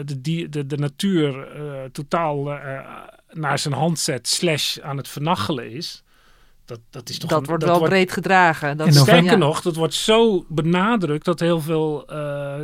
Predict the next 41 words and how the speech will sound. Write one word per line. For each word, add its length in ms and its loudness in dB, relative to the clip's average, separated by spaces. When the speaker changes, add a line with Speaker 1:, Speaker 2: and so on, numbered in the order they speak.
Speaker 1:
kinderen 640 0
helemaal 280 -4
pessimistisch 720 -4
van 100 -6
school 340 -4
komen 380 -2
en 60 -8
denken 340 -6
alles 200 -4
is 180 -8
verloren. 460 -4
Ik 80 -12
bedoel, 180 -8
dat 120 -8
is 60 -10
de 80 -6
andere 240 -2
Speaker 3:
Ja, 80 0
Speaker 1:
kant. 260 -4
Speaker 2:
Dat 100 -12
is 60 -4
Speaker 3:
zeker. 180 4
Speaker 2:
ook 80 4
weer 100 2
de 80 -2
kracht 380 -4
van, 280 -6
van 260 -10
woorden, 380 -6
ja. 160 -10
Maar 120 2
ik 60 2
zie 80 2
nog 100 4
even, 180 4
even, 160 4
want 120 2
we 60 2
hebben 200 4
de 60 -6
tegenstanders 640 0